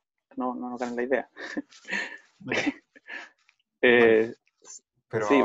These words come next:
Speaker 1: el
Speaker 3: pero Alfredo mostró un trabajo. No era en astronomía.
Speaker 1: Ah, sí, perdón, es que no, no, no dije que era astronomía. Claro, estas capas de adaptación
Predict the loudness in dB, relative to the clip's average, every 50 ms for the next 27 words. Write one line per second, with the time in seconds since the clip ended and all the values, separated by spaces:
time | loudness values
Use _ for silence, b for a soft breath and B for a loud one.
0 | 2 0 -2 -2 -2 -2 -2 -2 -2 -2 -2 -2 0 2 2 2 2 0 -2 0
1 | 0 2 2 4 2 2 2 2 0 0 -2 -2 0 2 2 2 0 -2 -8 -12
2 | -12 -14 -18 _ _ _ _ _ _ _ _ _ _ _ _ _ _ _ _ _
3 | 0 2 2 4 2 2 0 0 0 0 2 0 0 -2 -2 -6 -8 -14 _ _
4 | _ _ _ _ _ _ _ _ _ -20 -20 _ _ _ _ _ _ _ _ _
5 | _ _ _ 4 6 6 6 4 2 0 0 0 2 2 2 2 2 2 0 -2
6 | -4 -2 -2 0 0 0 0 0 0 0 0 0 -2 -6 -6 -4 -4 -6 -4 -6
7 | -4 -2 2 2 2 2 0 -2 -4 -2 0 0 0 0 -2 -4 -8 _ _ _
8 | _ -2 0 2 2 2 2 2 0 0 0 0 -2 0 0 2 4 4 6 6
9 | 6 4 4 2 0 -2 2 4 4 4 4 2 -4